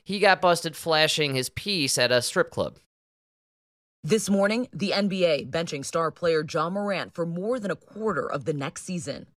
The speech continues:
Speaker 2: The association levying the suspension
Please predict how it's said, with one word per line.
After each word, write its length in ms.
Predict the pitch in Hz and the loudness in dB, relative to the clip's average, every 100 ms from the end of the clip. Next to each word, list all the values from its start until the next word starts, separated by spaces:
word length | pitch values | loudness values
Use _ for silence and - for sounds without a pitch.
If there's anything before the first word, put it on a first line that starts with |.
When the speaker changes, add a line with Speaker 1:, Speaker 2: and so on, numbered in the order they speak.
| _ | _
Speaker 2:
The 120 | 160 175 | -6 -4
association 800 | 170 165 - 156 160 - 123 117 | 0 -2 0 -2 -2 -2 -6 -2
levying 380 | 156 185 214 214 | -2 -2 -2 -4
the 60 | |
suspension 600 | 208 220 - 185 - 156 | -6 -6 -4 -2 -2 -6